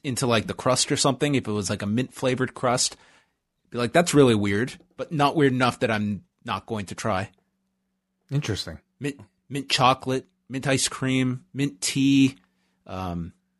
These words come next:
Speaker 2: Those things work.
Speaker 1: mint
Speaker 2: Wh-, um, I'm trying to think what, what would be disgusting.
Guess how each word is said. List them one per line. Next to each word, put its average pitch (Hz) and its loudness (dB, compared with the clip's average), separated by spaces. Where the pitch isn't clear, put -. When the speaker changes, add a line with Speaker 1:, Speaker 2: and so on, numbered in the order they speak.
Speaker 2:
Those 220 4
things 160 4
work. 107 4
Speaker 1:
mint 147 -8
Speaker 2:
Wh-, 117 2
um, 107 4
I'm 107 -12
trying 156 -2
to 131 0
think 113 -2
what, 101 0
what 98 0
would 87 -4
be 90 -10
disgusting. - -10